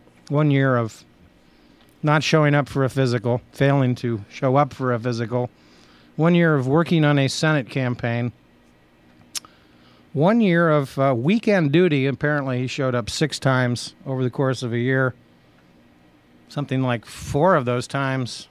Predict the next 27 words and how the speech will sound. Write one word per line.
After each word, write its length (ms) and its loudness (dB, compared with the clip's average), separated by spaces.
for 200 -12
dental 500 -2
work, 400 -6
<laughs> 400 -18
and 460 2
two 220 4
years 400 2
where 260 2
he 160 0
was 220 -2
in 320 0
business 380 4
school 520 0
at 100 -6
Harvard, 500 -4
where 160 -4
he 120 0
was, 180 -2
quote, 360 2
"too 140 0
busy 460 0
to 100 -4
fulfill 440 -4
his 180 -4
National 400 -2
Guard 320 0
service." 520 -4